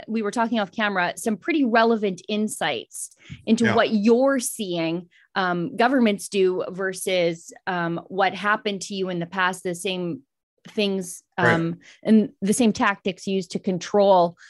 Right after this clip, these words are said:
Speaker 1: um, your life are now being used to control society. The,
Speaker 2: Mm-hmm.
Speaker 1: the first issue I wanted to talk to you about, though, is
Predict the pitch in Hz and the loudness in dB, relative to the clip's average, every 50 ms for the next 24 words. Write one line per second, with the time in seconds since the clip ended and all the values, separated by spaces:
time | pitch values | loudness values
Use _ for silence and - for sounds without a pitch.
0 | - - - - - 196 185 175 170 170 170 170 - - 190 202 208 220 226 226 | -20 -20 -14 -6 -4 -2 -2 0 0 0 -2 -2 -4 0 2 4 4 6 6 4
1 | 202 170 160 160 160 165 165 - - - _ _ _ _ _ _ _ _ _ _ | 4 2 2 2 0 -2 -4 -8 -16 -20 _ _ _ _ _ _ _ _ _ _
2 | - 185 190 185 190 190 185 185 170 196 185 180 175 175 180 180 175 170 170 170 | -6 -4 -2 -2 0 0 0 0 0 -2 -2 -2 -2 -2 0 0 0 0 0 -4
3 | 170 - - - _ _ _ - - - 233 185 - - 208 170 156 - - 185 | -6 -12 -16 -18 _ _ _ -16 -6 -2 -2 -2 0 0 -2 -2 -2 -4 -6 -8
4 | - - 190 175 185 196 208 190 170 156 160 185 - - - - - - - - | -4 0 2 4 4 4 4 2 0 -2 -4 -6 -10 -14 -18 -18 -18 -18 -14 -8
5 | - 110 113 117 131 143 165 - - - _ - 226 226 240 240 - 349 427 427 | -4 0 2 4 4 4 2 0 -4 -18 _ -2 0 0 0 2 2 2 4 4
6 | 427 381 - - 330 277 247 240 240 233 220 214 226 214 - 220 233 254 - 277 | 4 2 2 2 2 2 4 4 2 2 0 -2 -4 -4 -2 -2 -2 -2 -4 -6
7 | 254 196 208 185 175 - - 196 180 175 170 - 208 196 185 180 185 180 - | -6 -2 -2 -2 -2 -2 -4 -4 -4 -4 -4 -4 -4 -4 -2 -4 -4 -6 -10